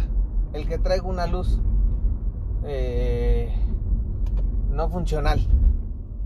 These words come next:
Perfecto, eso no es competencia de usted,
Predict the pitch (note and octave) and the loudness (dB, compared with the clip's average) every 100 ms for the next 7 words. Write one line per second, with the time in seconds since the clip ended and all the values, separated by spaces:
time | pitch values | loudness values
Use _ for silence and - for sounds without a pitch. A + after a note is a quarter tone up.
0 | - - - - C#3 D3 C#3+ - - - | -4 -4 -4 -4 -4 -4 -4 -4 -4 -4
1 | - E3 F3+ E3+ E3+ - - - D3+ D3+ | -4 -2 0 0 0 0 0 0 -2 0
2 | D3 D3 - - | 0 0 0 0